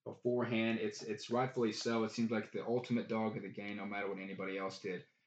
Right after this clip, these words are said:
would be Anthony Knighton for breaking the sack record and tying that tackles for loss record.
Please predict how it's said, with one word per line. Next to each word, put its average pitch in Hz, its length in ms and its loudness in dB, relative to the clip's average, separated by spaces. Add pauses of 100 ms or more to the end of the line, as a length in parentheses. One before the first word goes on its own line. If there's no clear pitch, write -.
(160)
would 139 220 8
be 127 240 4
Anthony 120 280 4
Knighton 107 400 2
for 120 340 2
breaking 104 380 2
the 95 80 -6
sack 101 320 -4
record 98 340 -4
and 95 140 -8
tying 98 300 -8
that 92 160 -14
tackles 95 360 -8
for 98 120 -10
loss 92 320 -10
record. 90 420 -10